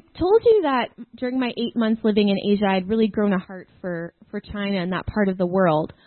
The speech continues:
But I didn't really have, uh, any friends who had disabilities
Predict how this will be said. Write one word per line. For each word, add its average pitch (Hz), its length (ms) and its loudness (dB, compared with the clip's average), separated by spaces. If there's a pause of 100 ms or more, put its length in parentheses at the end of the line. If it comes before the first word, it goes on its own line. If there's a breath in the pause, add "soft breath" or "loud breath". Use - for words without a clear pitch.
(160 soft breath)
But 277 120 -8
I 311 100 -4
didn't 339 280 -4
really 339 320 2
have, 240 320 2 (420)
uh, 240 220 -14
any 247 280 -2
friends 226 300 0
who 233 100 2
had 214 220 0
disabilities 165 720 -6